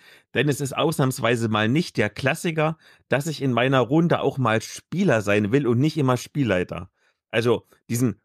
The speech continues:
guten Vorsatz habe ich natürlich immer noch, aber das wird auch dieses Jahr wieder nicht klappen. Ich sehe es schon kommen. Jedenfalls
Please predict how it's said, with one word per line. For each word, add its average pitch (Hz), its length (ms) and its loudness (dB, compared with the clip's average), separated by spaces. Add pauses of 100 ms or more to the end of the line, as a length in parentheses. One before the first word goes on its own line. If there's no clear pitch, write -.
guten 160 260 2
Vorsatz 139 400 0
habe 143 140 0
ich 131 80 -10
natürlich 120 440 -2
immer 180 180 0
noch, 156 240 0 (240)
aber 120 300 0 (160)
das 127 280 0
wird 156 200 0
auch 127 180 0
dieses 147 400 0
Jahr 135 240 2
wieder 113 180 2
nicht 107 240 -2
klappen. 104 420 -4
Ich 92 200 -10
sehe 110 100 0
es 104 100 -4
schon 95 200 -8
kommen. 87 280 -10 (720)
Jedenfalls 139 640 -4